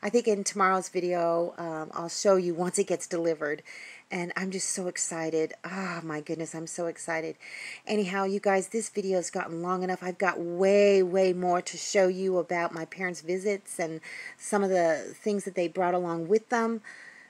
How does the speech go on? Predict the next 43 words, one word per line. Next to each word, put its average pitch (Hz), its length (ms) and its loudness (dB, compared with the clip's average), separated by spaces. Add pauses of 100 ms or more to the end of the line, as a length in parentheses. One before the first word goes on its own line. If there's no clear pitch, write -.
(180)
um, 175 340 -2 (180)
that's 196 200 -2
in 190 60 -4
the 180 60 -4
tiny 202 360 0
house, 196 440 2
and 180 60 -6
it's 180 140 -4
just 185 180 -6
made 180 160 -2
this 175 160 -6
place 185 300 -2
look 170 160 -4
so - 180 -2
much 175 180 -6
more 175 140 -4
like 170 180 -4
a 165 60 -8
home. 156 300 -10 (400)
So 214 240 2
we're 202 100 4
gonna 208 160 -2
cut - 220 -4
this 220 160 -6
video 226 300 4
here, 269 580 0
and 185 520 2
you 180 100 -2
know 190 100 0
what? 302 180 0
That's 247 180 -2
all 185 80 2
I 185 60 4
got 185 240 -2
for - 80 -10
you. 226 240 -2
I'll 269 160 -4
see 262 300 -8
you 277 80 -4
in 262 80 -8
the 254 80 -8
next 247 200 -10
video. 185 520 -6